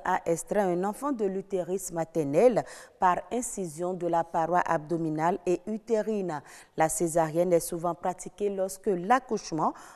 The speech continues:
par voie basse n'est pas possible ou qu'il risque de mettre en danger la santé de la mère et de l'enfant. Qu'elle soit programmée ou imprévue, c'est un acte chirurgical maîtrisé, décidé afin d'éviter à la mère et au bébé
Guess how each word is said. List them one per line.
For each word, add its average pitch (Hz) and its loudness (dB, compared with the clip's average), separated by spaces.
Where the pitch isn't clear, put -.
par 180 2
voie 170 -4
basse 160 -4
n'est 160 0
pas 170 2
possible 233 -6
ou 180 -2
qu'il 247 2
risque 269 2
de 180 4
mettre 170 0
en 233 -4
danger 190 -6
la 185 -2
santé 160 -6
de 151 -4
la 147 -2
mère 156 -2
et 165 0
de 170 -2
l'enfant. 208 -4
Qu'elle 254 0
soit 214 2
programmée 170 0
ou 165 0
imprévue, 165 -6
c'est 165 -4
un 165 0
acte 165 2
chirurgical 196 -2
maîtrisé, 196 0
décidé 208 0
afin 220 -2
d'éviter 180 0
à 175 2
la 165 2
mère 170 0
et 180 -4
au 196 0
bébé 190 -2